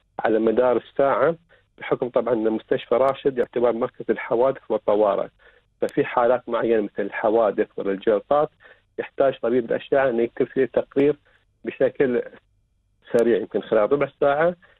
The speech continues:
بالتالي على أساس يتم، آه، معالجة المريض أول بأول. آه، في، فإحنا حرصنا في أن نكون ن-، ن-، ن-، ن-، نغطي كل أنواع اختبارات الأشعة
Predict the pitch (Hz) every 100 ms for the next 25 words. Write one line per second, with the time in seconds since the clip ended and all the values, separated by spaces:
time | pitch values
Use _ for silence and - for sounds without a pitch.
0 | _ 127 123 - 127 127 117 - 127 123
1 | - 127 127 - 107 104 101 98 98 -
2 | 107 110 110 120 123 107 113 123 107 107
3 | 104 98 95 98 - - _ _ _ _
4 | 127 113 110 107 107 98 - - - _
5 | - 113 113 110 107 98 98 - - 110
6 | 101 101 98 - - _ - 143 - 139
7 | - 143 156 143 127 123 110 113 120 -
8 | 135 120 120 117 110 117 117 110 117 117
9 | 120 - 120 120 117 147 - 143 - 143
10 | 127 123 127 123 - - 120 110 123 -
11 | - - - 165 143 165